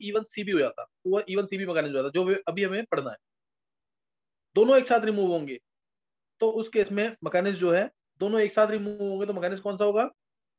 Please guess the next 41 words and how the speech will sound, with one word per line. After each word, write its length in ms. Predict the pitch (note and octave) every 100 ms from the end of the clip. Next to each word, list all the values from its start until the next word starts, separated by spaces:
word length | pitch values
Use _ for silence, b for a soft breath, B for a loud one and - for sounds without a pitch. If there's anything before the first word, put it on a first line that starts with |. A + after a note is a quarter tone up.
| -
ई 100 | F3+
टू। 200 | - - _ _ _ _ _ _ _ _ _ _ -
अगर 240 | E3 G3+ -
एच 200 | A#3 A#3+
पहले 280 | A#3 A3+
remove 260 | A#3+ A3+ A#3+
हो 100 | A#3
जाए, 360 | A3+ A#3 B3 C#4
mechanism 380 | G3+ F3+ F#3+ G3
होगा 160 | F#3+ G3 F#3
ई 80 |
टू 200 | E3 G3+
ए, 180 | G3+ B3 - _ _ _ _
और 180 | F3+ F#3+
अगर 240 | G3+ A3 G#3+ _ _ _
सीएल 320 | - A#3 B3 C4
remove 220 | A3+ A3+
हो 100 | G3+
जाए 100 | G3
पहले, 240 | F3 D#3+ C#3+ D#3+
mechanism 360 | E3+ G3 G3+ G3
होगा 160 | G3+ G#3
ई 60 | F3+
टू 160 | E3+
सी। 180 | D3 _ _ _ _ _ _ _ _ _ _ _ _
इसकी 120 | G#3+
examples 360 | F3+ F#3 G#3+
मैं 80 | A3
लूंगा, 280 | G#3 G3 A3+ - _ _ -
अभी 180 | F#3 B3
तुम्हें 280 | A#3+ A#3+
बस 120 | A#3 A3 A3
ध्यान 160 | F3+ F#3
रखना 320 | - - G#3
है 100 | B3
कि 140 | A#3
ये 100 | G3+
मैंने 140 | G3+ F#3+
बताया 220 | E3 C#3
वो 120 | C3
तो। 120 | -